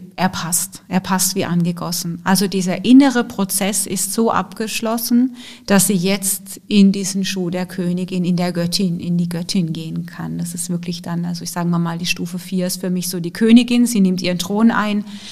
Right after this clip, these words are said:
aber hier bei der Stufe sechs, da geht es drum, sie geht in ihre Göttinnenkraft. Sie zieht diesen Schuh an,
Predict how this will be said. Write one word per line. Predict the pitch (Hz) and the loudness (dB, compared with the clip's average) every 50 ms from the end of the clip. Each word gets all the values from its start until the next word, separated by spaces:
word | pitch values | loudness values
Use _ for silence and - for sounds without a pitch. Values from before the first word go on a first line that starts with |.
| - - - | -18 -8 -2
aber | - 180 170 175 185 | 0 0 2 2 2
hier | 180 196 196 196 196 | 2 4 2 2 2
bei | 190 175 175 | 0 -2 -2
der | 175 175 180 | -2 -4 -4
Stufe | 175 185 190 175 175 185 180 | -4 -4 -6 -6 -6 -6 -4
sechs, | - - 190 190 190 190 - | -4 -2 -4 -4 -4 -6 -6
da | - 185 180 | -4 -4 -4
geht | 185 185 180 175 180 | -4 -4 -6 -4 -4
es | 180 - | -6 -6
drum, | - - 175 175 170 170 | -6 -6 -4 -2 -2 -2
sie | 170 185 | -2 -4
geht | 175 - 180 185 185 185 175 | -4 -2 -4 -4 -4 -6 -6
in | - 190 185 - | -4 -4 -2 -2
ihre | 180 180 175 180 175 175 175 170 175 - - - - _ | -2 -4 -4 -4 -4 -4 -6 -6 -6 -10 -14 -20 -14 _
Göttinnenkraft. | - 170 170 175 - 226 208 190 170 165 165 165 - - - - - 175 175 - - - - - | -6 -4 -4 -2 -2 0 0 0 0 0 -2 -6 -10 -12 -12 -10 -10 -10 -12 -14 -16 -16 -16 -12
Sie | - - 185 180 170 - - _ _ _ _ _ _ _ _ _ _ | -8 -6 -4 -4 -6 -8 -12 _ _ _ _ _ _ _ _ _ _
zieht | - - 208 226 233 233 233 | -2 4 6 6 6 6 4
diesen | 226 220 - 208 202 196 | 0 0 0 -2 -2 -2
Schuh | - - 208 202 196 202 | -4 -6 -6 -4 -4 -4
an, | 202 - 170 175 175 196 226 262 277 - | -2 -2 -2 0 0 2 2 0 0 -2